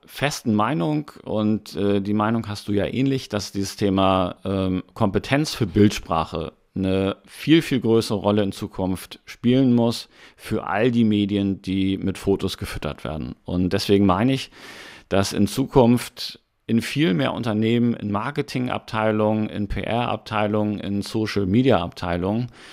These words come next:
Fotografen sitzen müssen, die einerseits den Content produzieren, aber diesen Content eben auch im Vorwege konzipieren können und, äh, ja, hinterher dann auch gezielt einsetzen können.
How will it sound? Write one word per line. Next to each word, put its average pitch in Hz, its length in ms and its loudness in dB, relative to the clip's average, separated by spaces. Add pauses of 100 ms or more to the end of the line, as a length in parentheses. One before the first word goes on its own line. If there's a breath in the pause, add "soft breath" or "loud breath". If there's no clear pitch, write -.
(280 loud breath)
Fotografen 131 680 2
sitzen 87 400 -2
müssen, 101 460 -2 (500 loud breath)
die 127 220 4
einerseits 120 640 2
den 107 160 -2
Content 113 400 -2
produzieren, 127 640 0
aber 110 160 2
diesen 107 220 0
Content 110 420 -2
eben 104 220 0
auch 104 240 -4
im 98 100 -6
Vorwege 104 560 2
konzipieren 104 840 -2
können 113 400 0
und, 104 540 0
äh, 101 360 2 (580 loud breath)
ja, 113 160 2
hinterher 117 460 2
dann 110 160 2
auch - 220 -6
gezielt 104 400 0
einsetzen 95 560 2
können. - 320 -6